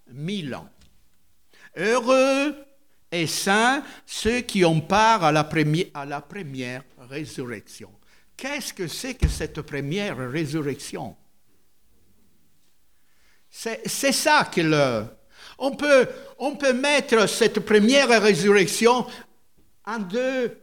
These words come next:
en deux endroits. Le premier endroit, c'est la première résurrection,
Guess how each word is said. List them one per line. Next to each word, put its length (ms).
en 160
deux 280
endroits. 640
Le 180
premier 360
endroit, 520
c'est 500
la 140
première 460
résurrection, 880